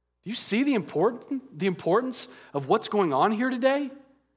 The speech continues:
To neglect the church, to think, "You know what?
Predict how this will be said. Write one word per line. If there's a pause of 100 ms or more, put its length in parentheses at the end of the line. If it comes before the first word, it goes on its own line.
(920)
To
neglect
the
church,
to
think,
"You
know
what?